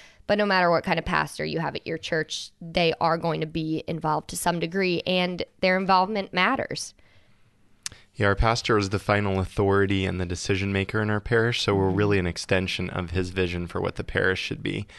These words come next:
Speaker 2: No matter what kind of pastor you have, your job is, is really dictated by his preferences, his vision, and expectations for the parish. And the people of your parish are there or they're not there because of the pastor in large part.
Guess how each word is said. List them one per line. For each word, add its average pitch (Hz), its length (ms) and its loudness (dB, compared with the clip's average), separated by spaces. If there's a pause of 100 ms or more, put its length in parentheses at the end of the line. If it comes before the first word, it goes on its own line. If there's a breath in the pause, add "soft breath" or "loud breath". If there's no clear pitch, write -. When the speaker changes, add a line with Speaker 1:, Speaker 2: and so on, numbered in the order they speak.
(480 loud breath)
Speaker 2:
No 110 80 2
matter 101 200 4
what 101 200 2
kind 98 260 0
of 87 240 -4
pastor 95 440 -2
you 90 180 -2
have, 90 440 2
your 92 140 -2
job 92 460 2
is, 90 340 -4 (440 loud breath)
is 101 160 0
really 110 220 4
dictated 92 540 -2
by 90 180 0
his 90 220 0
preferences, 92 680 -2
his 92 180 -2
vision, 90 380 -2
and 90 100 -4
expectations - 720 -4
for - 120 -10
the 104 100 -6
parish. 104 640 -2 (500 loud breath)
And 104 180 2
the 92 40 2
people 127 400 2
of 90 100 2
your 92 120 4
parish 92 420 0
are 95 160 0
there 92 520 2
or 95 500 2 (100)
they're 92 140 -4
not 98 320 -2
there - 320 -6 (480 soft breath)
because 92 560 -2
of 101 160 -12
the - 80 -10
pastor 98 800 -4
in 98 160 -6
large 104 300 -6
part. 110 320 -4